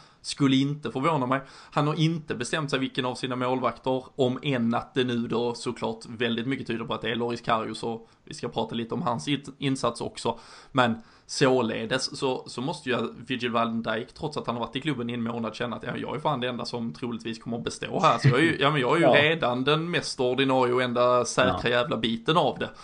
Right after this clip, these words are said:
Speaker 1: Och, eh, jag tyckte ju det var fantastiskt.
Speaker 2: Mm.
Speaker 1: Man såg honom vid ett par tillfällen när han, ja, men galska-, alltså ställde sig och liksom, Karius,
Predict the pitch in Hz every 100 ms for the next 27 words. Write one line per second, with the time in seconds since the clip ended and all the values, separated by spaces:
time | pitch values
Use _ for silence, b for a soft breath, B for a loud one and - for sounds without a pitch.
0 | B B B - 123 113 - 123 120 117
1 | 117 147 135 147 143 139 147 131 120 101
2 | 90 120 127 123 127 127 - 131 120 127
3 | 127 127 - 131 120 - 143 131 123 120
4 | 117 - 117 117 b b b b - 135
5 | 139 135 101 139 143 143 - 123 127 -
6 | 131 127 127 123 127 120 117 117 - _
7 | _ _ _ - 147 - 143 123 104 139
8 | 147